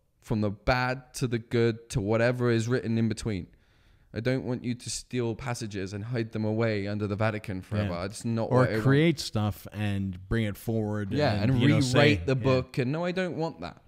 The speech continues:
Speaker 2: Yeah.
Speaker 1: And, and those are the things that make me skeptical.
Speaker 2: Yeah.
Speaker 1: And, you know, you can, in my opinion, put science and modern technology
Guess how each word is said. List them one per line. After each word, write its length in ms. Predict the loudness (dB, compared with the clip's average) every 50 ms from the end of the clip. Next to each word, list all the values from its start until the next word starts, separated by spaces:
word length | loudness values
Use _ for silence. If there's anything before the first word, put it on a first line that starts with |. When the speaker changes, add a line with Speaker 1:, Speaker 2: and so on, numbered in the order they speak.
| -20 _
Speaker 2:
Yeah. 180 | -10 -8 -8 -8 -10 -16 _ _ _ _ _ _ _
Speaker 1:
And, 180 | -6 -6 -4 -2
and 240 | -2 0 0 2 2
those 280 | 4 4 4 2 0
are 40 | -2
the 100 | -4 -4
things 360 | -4 -4 -4 -4 -4 -4 -4
that 120 | -6 -6 -6
make 260 | -6 -6 -8 -8 -8
me 100 | -10 -10
skeptical. 580 | -8 -10 -10 -12 -12 -16 -18 -12 -10 -6 -2
Speaker 2:
Yeah. 140 | -2 -2 -2
Speaker 1:
And, 120 | -2 -6 -8 -10 -16 -20 _ _ _ _ _ _ _ _ _ _
you 80 | -8 -6
know, 100 | -4 -4
you 320 | -4 -6 -6 -6 -6 -6
can, 380 | -4 -4 -2 -2 -2 -2 -2 -4
in 140 | -4 -4 -4
my 140 | -2 -4
opinion, 640 | -4 -6 -6 -6 -6 -6 -6 -6 -6 -8 -8 -10 -14 -16 _ _ _ _ _ _ _ _ _ _ _ _ _
put 300 | -6 -4 -4 -4 -4 -6 -12 _ _ _ _ -20 -20 _ _ _ _ _ _
science 720 | _ -14 -10 -8 -6 -6 -4 -6 -6 -8 -10 -10 -12 -12 -12 -14 _
and 460 | -10 -8 -6 -6 -6 -6 -6 -8 -8 -8
modern 460 | -6 -4 -2 -2 -2 -2 -2 -4 -4
technology 800 | -4 -6 -6 -4 -4 -2 -4 -4 -4 -4 -6 -4 -4 -6 -6 -10